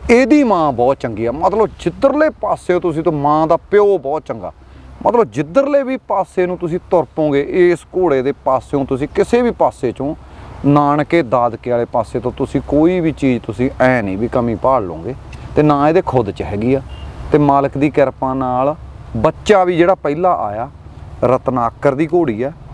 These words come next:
ਤੇ ਤਹਿ ਤੋੜ ਤੀ ਬੱਚਾ ਪੈਦਾ ਕਰਨ ਵਾਲੀ। ਆਨੰਦ ਆ ਗਿਆ,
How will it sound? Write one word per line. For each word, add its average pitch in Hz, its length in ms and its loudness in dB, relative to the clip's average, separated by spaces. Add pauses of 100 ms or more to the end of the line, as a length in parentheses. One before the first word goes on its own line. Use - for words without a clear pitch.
(500)
ਤੇ 156 120 4
ਤਹਿ 233 520 2
ਤੋੜ 143 280 0
ਤੀ 120 120 -2
ਬੱਚਾ 98 300 -4
ਪੈਦਾ 87 260 -4
ਕਰਨ - 240 -4
ਵਾਲੀ। 104 260 -2
ਆਨੰਦ 123 320 2
ਆ 123 140 2
ਗਿਆ, 131 160 -4